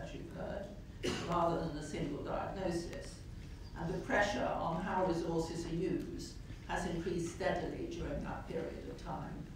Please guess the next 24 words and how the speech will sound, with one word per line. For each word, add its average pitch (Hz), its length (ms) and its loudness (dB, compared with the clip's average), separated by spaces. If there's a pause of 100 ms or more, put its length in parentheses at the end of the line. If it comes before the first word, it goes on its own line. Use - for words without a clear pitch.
(140)
as 160 160 -4
well. 160 400 -2 (880)
Currently, 208 500 6
I 190 140 8
think 190 240 4
that 170 140 2
more 185 220 8
than 170 160 4
half 208 360 6
of - 80 0
our 180 200 4
medical 180 320 2
inpatients 170 800 0
and 160 140 -4
about 170 280 0
a - 220 -8
quarter 185 360 2
of 175 120 -2
our 165 280 -2 (120)
outpatients - 920 -2 (420)
have 170 140 0
a 180 80 4
psychiatric - 800 2
diagnosis, - 960 -2